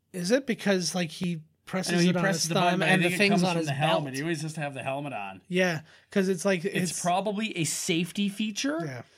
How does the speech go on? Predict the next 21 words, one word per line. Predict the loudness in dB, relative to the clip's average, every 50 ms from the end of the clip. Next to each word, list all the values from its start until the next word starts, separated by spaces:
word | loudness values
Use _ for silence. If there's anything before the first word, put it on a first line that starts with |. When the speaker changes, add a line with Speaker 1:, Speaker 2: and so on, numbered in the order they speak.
| _ -20 _ _ -12 -6
Speaker 2:
So | -4 -2 -2 -2
in | -2 -2
case | -2 0 0 0 0 0 -2
you | -2
go | 0 0 0
way | 0 0 -2 -2 -4
too | -2 -2 -2
big | 0 0 0
or | 0 -2
way | -2 -2 -2 -4
too | -2 -4 -4
small, | -4 -4 -4 -4 -4
you | -4 -4 -4 -4
have | -4 -4 -4 -4 -4
the | -4 -6 -6
oxygen | -4 -4 -4 -4 -4 -6 -8 -8 -6 -6 -6
on. | -6 -8 -8 -8
You | -8 -8
have | -6 -6 -6 -6 -6 -8 -8
the | -8 -8 -6 -6 -6 -6 -6
Speaker 1:
Yeah. | -8 -8 -12 -14